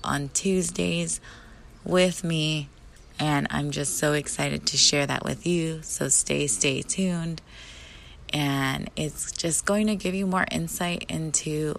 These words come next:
my life, my self-discovery, and what I have discovered through this self-discovery.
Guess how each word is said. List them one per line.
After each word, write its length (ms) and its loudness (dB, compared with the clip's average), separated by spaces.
my 380 -2
life, 640 -2
my 180 -4
self-discovery, 1400 -2
and 520 0
what 180 -2
I 80 2
have 180 0
discovered 640 -2
through 240 -2
this 220 -6
self-discovery. 1120 -6